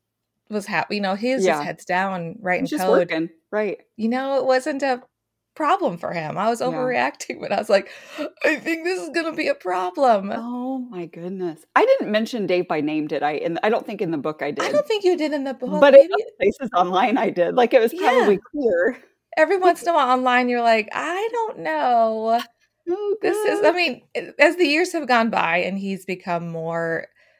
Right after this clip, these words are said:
Speaker 1: dropped more and more of his mask, you've
Speaker 2: Yeah.
Speaker 1: been more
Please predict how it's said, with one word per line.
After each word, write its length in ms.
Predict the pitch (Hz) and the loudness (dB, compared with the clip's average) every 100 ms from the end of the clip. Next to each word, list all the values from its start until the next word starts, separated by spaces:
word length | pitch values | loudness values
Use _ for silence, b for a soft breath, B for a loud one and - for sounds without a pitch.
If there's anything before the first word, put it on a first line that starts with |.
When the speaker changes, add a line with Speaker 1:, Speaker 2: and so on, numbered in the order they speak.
| b _ | b _
Speaker 1:
dropped 320 | - 180 - | -2 -2 -2
more 220 | 190 175 175 | -2 0 0
and 100 | 165 | -4
more 160 | 151 | -6
of 100 | 160 | -6
his 140 | 170 156 | -6 -8
mask, 640 | 151 151 151 160 - - _ _ | -8 -6 -6 -8 -14 -20 _ _
you've 360 | - 180 175 170 | -8 -8 -8 -10
Speaker 2:
Yeah. 260 | 156 147 - - _ _ _ _ _ _ _ _ _ _ _ | -12 -12 -16 -20 _ _ _ _ _ _ _ _ _ _ _
Speaker 1:
been 280 | 196 175 165 | -2 -2 -4
more 320 | 160 156 147 | -6 -6 -8